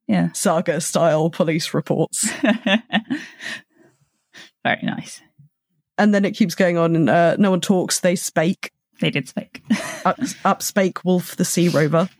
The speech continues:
Speaker 1: <laughs>
Speaker 2: And people have always got to be something, so Cohen the Barbarian, or Cohen the Bold-Hearted, or Cohen the Slayer of any, or any of that class of a thing.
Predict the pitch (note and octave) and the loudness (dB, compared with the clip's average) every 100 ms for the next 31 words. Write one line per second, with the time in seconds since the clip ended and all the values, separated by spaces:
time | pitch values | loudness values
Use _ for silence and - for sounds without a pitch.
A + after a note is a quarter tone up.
0 | - G#3+ - - - A3 - - G3 A#3+ | -6 -6 -8 -14 -12 -12 -10 0 2 2
1 | A3 G3+ G3 F#3+ F#3 F3+ F3 F#3 F#3+ F#3 | 2 2 2 0 2 -2 0 0 0 0
2 | E3 - D3 D3 D#3+ - D3 D3+ D3 F3 | -2 -2 -2 0 0 0 0 0 0 0
3 | D#3+ D3 D#3 D#3 E3 D#3+ D3+ D3+ D#3 D#3+ | 2 0 0 2 2 2 0 0 0 0
4 | D3 D3+ D3+ D3+ D#3 D#3+ D3+ C3+ D#3 - | 0 2 2 2 2 2 0 0 -2 0
5 | D#3+ C#3+ D#3 - E3 D#3 D#3 D#3+ D#3 D#3+ | 0 0 -2 0 0 2 0 0 0 -2
6 | _ - - - _ G3+ F#3+ - A3 A3+ | _ -20 -20 -20 _ -2 -2 0 2 4
7 | G3 - - _ G3+ F3 - D#3 E3 D3 | 2 0 -4 _ -2 -2 -2 -4 -2 -2
8 | C#3+ | -2